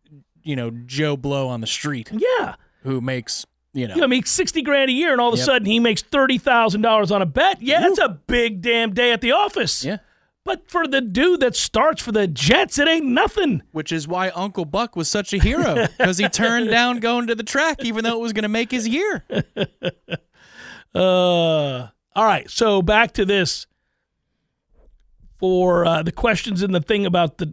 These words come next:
Speaker 2: but make you guys feel better about recruiting. I'm not all that worried. Uh, I saw, Mike, did, did you write that? No, Cody wrote it. "Jeff, please give me some hope on the recruiting front. I think F S U fans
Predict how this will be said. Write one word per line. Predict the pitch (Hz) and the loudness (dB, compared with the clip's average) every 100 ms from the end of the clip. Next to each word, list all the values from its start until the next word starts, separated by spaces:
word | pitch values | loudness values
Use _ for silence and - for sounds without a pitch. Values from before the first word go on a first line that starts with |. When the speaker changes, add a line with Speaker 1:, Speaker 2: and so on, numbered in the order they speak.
| - | -6
Speaker 2:
but | 165 175 147 156 175 - | -2 -2 -4 -12 -4 0
make | 214 208 | 0 0
you | |
guys | 185 185 | 0 0
feel | - 196 | 0 -2
better | 151 185 185 | 0 2 2
about | 170 160 143 | 2 2 0
recruiting. | 147 - 196 170 151 | -2 0 0 0 0
I'm | 170 190 | 0 2
not | 226 277 247 | 2 2 2
all | 220 | 2
that | 190 180 | 2 2
worried. | 156 190 180 165 151 151 | 0 0 2 0 0 -4
Uh, | 151 151 147 143 139 | -4 -2 0 -2 -2
I | 156 | -4
saw, | - 240 226 214 196 202 185 | -4 -2 2 2 2 -2 -4
Mike, | 202 233 214 | -2 -2 -2
did, | 220 202 | -8 -14
did | 214 226 | -14 -10
you | 285 | -6
write | 359 330 | -6 -4
that? | 330 302 | -4 -2
No, | 208 170 | -2 -4
Cody | - 233 165 | -2 0 0
wrote | 151 | -2
it. | 127 | -4
"Jeff, | - 254 - | 0 0 0
please | - 392 220 | -2 -2 0
give | 294 | -2
me | 240 | -2
some | - 156 | -4 -2
hope | 185 208 | -2 -2
on | 190 | -2
the | 165 | -4
recruiting | 156 185 175 160 | -4 -4 -4 -2
front. | 170 165 | -2 -2
I | - - - 302 | -6 -20 -8 -2
think | 277 | 0
F | 214 | 0
S | - | -2
U | 190 | -2
fans | 202 190 | 0 0